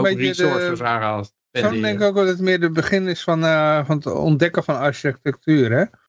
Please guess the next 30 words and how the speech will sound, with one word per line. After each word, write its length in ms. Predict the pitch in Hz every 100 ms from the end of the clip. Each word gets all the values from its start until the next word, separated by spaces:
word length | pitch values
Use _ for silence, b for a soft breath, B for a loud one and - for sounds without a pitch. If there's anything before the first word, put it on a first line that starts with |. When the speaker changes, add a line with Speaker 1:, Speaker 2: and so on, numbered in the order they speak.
| _
Speaker 2:
Dus 200 | 170 165
weet 160 | 151 160
je 80 | 160
nu 160 | 170 160
niet 260 | 170 160
hoe 140 | 160 165
je 220 | 160 147
direct 400 | 143 151 165 -
omhoog 400 | 135 135 151 -
moet 160 | 165
gaan 180 | - 160
bouwen, 360 | 147 156 170 165
want 180 | 143 139
ja, 140 | 147 123 _ _
als 80 | _
je 100 | 147
direct 360 | 135 156 165 -
omhoog 400 | 143 135 151 139
bouwt 440 | 139 151 147 151
en 140 | 143 139
het 140 | 139
is 60 | -
net 280 | 143 156 151
iets 140 | - -
te 60 |
scheef, 300 | - 147 143
dan 120 | 139
valt 280 | - 147 139
het 120 | 135
om. 300 | 123 139 208